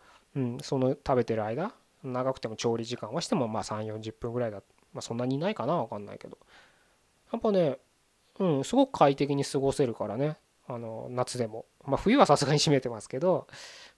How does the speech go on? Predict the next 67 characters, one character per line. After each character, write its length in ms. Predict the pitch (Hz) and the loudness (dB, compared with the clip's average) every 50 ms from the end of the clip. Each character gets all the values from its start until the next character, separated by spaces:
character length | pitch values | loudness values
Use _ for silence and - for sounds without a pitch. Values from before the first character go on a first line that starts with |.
| - | -4
う 60 | - 147 | -2 0
ん、 260 | 135 123 117 123 - _ _ _ - | 0 0 -2 -6 -10 _ _ _ -4
定 140 | - 123 113 | -4 -4 -4
期 80 | - | -2
的 200 | - 117 - 120 | -6 -6 -6 -4
に 100 | 120 120 | -6 -6
行 60 | 117 | -6
っ 20 | - | -6
て 120 | - 120 | -6 -6
し 100 | - - | -4 -2
ま 120 | 123 120 117 | -2 -2 -2
う 60 | 110 | -2
の 60 | 110 | -4
か 120 | - 160 | -4 -2
な 160 | 185 214 233 226 | -2 -2 -2 -2
と 100 | - 117 | -4 -6
い 40 | |
う 40 | 107 | -6
ふ 40 | - | -6
う 60 | 110 | -8
に 80 | 110 107 | -10 -10
思 200 | 104 104 107 107 | -14 -14 -14 -16
う 40 | 101 | -16
ん 40 | |
で 60 | 98 101 | -16 -14
す 100 | - 151 | -8 -6
よ 60 | 170 | -6
ね。 120 | 196 214 _ _ _ _ _ _ _ _ _ _ _ _ _ _ _ _ _ _ _ _ _ _ _ _ _ _ _ _ _ _ _ _ _ _ _ _ _ _ _ _ _ _ _ _ _ _ _ _ _ _ _ _ _ _ _ _ _ _ _ _ _ _ _ _ _ _ _ _ _ _ _ _ _ _ _ _ _ _ _ _ _ _ _ _ _ - - | -6 -8 _ _ _ _ _ _ _ _ _ _ _ _ _ _ _ _ _ _ _ _ _ _ _ _ _ _ _ _ _ _ _ _ _ _ _ _ _ _ _ _ _ _ _ _ _ _ _ _ _ _ _ _ _ _ _ _ _ _ _ _ _ _ _ _ _ _ _ _ _ _ _ _ _ _ _ _ _ _ _ _ _ _ _ _ _ -12 -4
ま 100 | 139 123 | -2 -2
あ、 40 | 117 | -2
実 120 | 120 120 | -2 -4
際、 320 | - - - 135 139 165 - _ _ _ - | -4 2 6 6 6 6 4 _ _ _ -2
ま 100 | 139 117 | -2 2
あ、 20 | |
さ 100 | - 135 | 2 2
っ 60 | - | 2
き 60 | - | 2
も 60 | 131 120 | -4 -4
言 40 | 113 | 0
っ 20 | |
た 120 | - 127 127 | 2 2 8
通 180 | 170 170 175 | 10 12 12
り、 160 | 156 123 104 - _ _ _ - | 12 10 6 2 _ _ _ -8
あ 140 | - 113 107 | -6 -6 -6
の、 100 | 107 107 | -4 -4
ビ 120 | 123 120 | -4 -2
ジ 120 | 117 123 | 0 0
ネ 80 | 123 131 | 0 0
ス 80 | - - | 0 0
的 200 | 143 127 135 131 | -2 0 0 0
な 100 | 131 123 | 0 -2
視 100 | - - | -2 -2
点 140 | 156 147 | -2 -2
か 120 | 147 - 165 | 0 0 0
ら 80 | 180 | 2
見 100 | 196 226 | 4 6
た 120 | 226 233 175 | 8 8 8
ら 80 | 127 | 8
冷 60 | 120 - | 6 2
や 120 | 127 120 | 2 0
さ 180 | 117 - 131 123 | 4 4 4 4
ざ 140 | 127 131 135 | 6 4 4
る 120 | 123 110 | 4 2
を 100 | 110 117 | 2 2
得 100 | 127 139 | 2 4
な 140 | 147 139 113 | 4 2 0
い 100 | 107 - | -2 -8